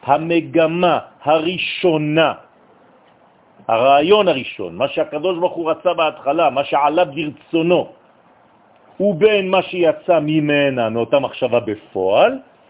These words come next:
הוא הפועל את הדין. כן, אמרתי לכם, רק דבר אחד מתחילת השיעור, רק ניסחתי את זה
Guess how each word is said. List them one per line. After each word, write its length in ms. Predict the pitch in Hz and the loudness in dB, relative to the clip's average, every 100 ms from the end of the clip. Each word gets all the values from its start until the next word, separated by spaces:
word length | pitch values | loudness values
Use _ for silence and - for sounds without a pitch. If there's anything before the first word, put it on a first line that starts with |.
| _ _ _ | _ _ _
הוא 300 | 320 415 339 - | 4 4 4 -4
הפועל 440 | - 214 208 214 | -6 -2 -4 -4
את 140 | 202 196 | -10 -12
הדין. 300 | 170 190 180 180 _ _ _ _ _ _ _ _ _ _ _ _ _ _ _ | -10 -12 -12 -20 _ _ _ _ _ _ _ _ _ _ _ _ _ _ _
כן, 140 | 180 190 | -8 -4
אמרתי 340 | 165 208 208 | -2 -2 -2
לכם, 320 | 185 - 185 185 - _ - | -6 -4 -6 -8 -14 _ -2
רק 320 | 165 302 302 | 2 2 0
דבר 440 | 151 190 208 254 208 | -2 0 4 2 0
אחד 280 | - 254 | -2 -4
מתחילת 440 | 202 220 233 233 240 | -4 -10 -2 -2 0
השיעור, 380 | - 226 226 196 | -4 -2 0 0
רק 180 | 208 | -2
ניסחתי 640 | 202 170 - 269 - 247 214 | -8 -8 0 0 0 -2 -2
את 60 | 151 | 0
זה 260 | 165 190 | -2 -2